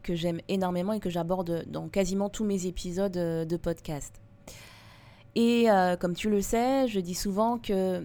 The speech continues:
et de toute façon ce n'est pas moi qui le dis, hein, c'est un fait, euh, que nous évoluons assez régulièrement parce que nous devons faire face à de nombreux changements qui nous conduisent à nous adapter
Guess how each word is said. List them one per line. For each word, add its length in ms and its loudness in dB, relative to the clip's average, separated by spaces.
et 180 -6
de 20 -6
toute 100 -14
façon 260 -6
ce 140 -8
n'est 140 -4
pas 200 0
moi 320 4
qui 200 -8
le 80 -4
dis, 280 -2
hein, 200 -2
c'est 260 -6
un 100 -2
fait, 360 2
euh, 200 4
que 160 2
nous 260 4
évoluons 460 2
assez 260 0
régulièrement 580 0
parce 200 -6
que 80 -2
nous 120 -4
devons 320 0
faire 280 -4
face 440 0
à 80 2
de 120 2
nombreux 420 2
changements 480 0
qui 120 -6
nous 120 -2
conduisent 380 0
à 60 2
nous 220 0
adapter 600 2